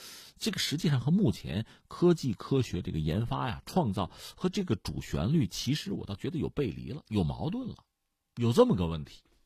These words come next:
我估计啊，对于美国人乃至整个西方来讲，他原有的那种啊，个人英雄主义似的哈，这种评奖的模态恐怕也会面临新的挑战，当然这是他们的事儿了啊。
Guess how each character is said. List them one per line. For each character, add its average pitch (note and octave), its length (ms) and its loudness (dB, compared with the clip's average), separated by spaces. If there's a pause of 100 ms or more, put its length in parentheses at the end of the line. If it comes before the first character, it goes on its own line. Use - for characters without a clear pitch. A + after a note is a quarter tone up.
(120)
我 E2+ 100 -4
估 B3 200 2
计 D3 140 2
啊， - 180 -8
对 F3 100 -6
于 F#3 60 -2
美 B2 180 -4
国 A2 120 -4
人 C#3 100 -4
乃 B1+ 140 -8
至 G#2+ 140 -8
整 C2+ 120 -6
个 E2+ 80 -2
西 C#3 220 -2
方 G#2 160 -6
来 D#2+ 160 -6
讲， E2+ 400 -14
他 - 140 -6
原 G2+ 280 0
有 - 220 -4
的 E2 100 -10
那 G2 220 -4
种 - 140 -18
啊， - 180 -12
个 C#3+ 100 6
人 B2+ 140 6
英 C#3+ 80 6
雄 F3 160 8
主 - 140 -2
义 F#3+ 180 0
似 - 180 -2
的 - 100 -10
哈， - 180 -14 (480)
这 - 140 -10
种 C#2+ 120 -6
评 F2+ 220 -2
奖 D2 160 2
的 C2 80 -2
模 D2 160 -2
态 C2+ 200 -8
恐 A#1 240 -4
怕 - 200 -8
也 - 80 -6
会 - 140 -4
面 D#2+ 220 2
临 E2 80 -2
新 A#2 200 -4
的 A#2 80 -4
挑 - 220 -14
战， G2 180 -6
当 F#2+ 100 -2
然 F#2 60 0
这 F#2+ 80 0
是 D#2+ 60 -2
他 - 160 -2
们 F2 80 -6
的 E2 60 -8
事 - 120 -8
儿 - 100 -4
了 - 80 -18
啊。 - 180 -16